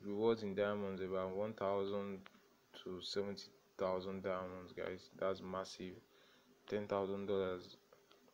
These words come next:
So this is massive, guys. This is massive. So also, you also have the more subscribers who follow and turn on notifications, the more rewards you can win. So make sure that all your friends and families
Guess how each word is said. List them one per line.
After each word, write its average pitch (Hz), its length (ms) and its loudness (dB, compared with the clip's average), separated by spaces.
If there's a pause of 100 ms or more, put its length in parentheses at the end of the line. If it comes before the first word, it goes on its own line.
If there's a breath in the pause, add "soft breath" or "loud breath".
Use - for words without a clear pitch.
(640)
So - 120 -4
this 120 200 2
is 98 40 -4
massive, 101 400 4
guys. 90 260 4
This 107 100 -4
is 95 60 -8
massive. 95 380 -2 (540 loud breath)
So 104 320 4 (280)
also, 120 500 10
you 107 100 0
also 123 280 8
have 110 340 8
the 107 120 2
more 127 260 4
subscribers 110 600 2
who 110 100 -2
follow 110 380 4
and 95 120 -2
turn 110 160 2
on 101 160 -2
notifications, 98 640 -6
the 101 80 -2
more 107 220 0
rewards 101 340 2
you 98 80 -6
can 95 260 -6
win. 101 200 -2 (600 loud breath)
So 92 60 -8
make 113 180 4
sure 120 160 4
that 107 80 8
all 104 200 8
your 107 120 6
friends 117 380 4
and 98 180 0
families 110 640 -2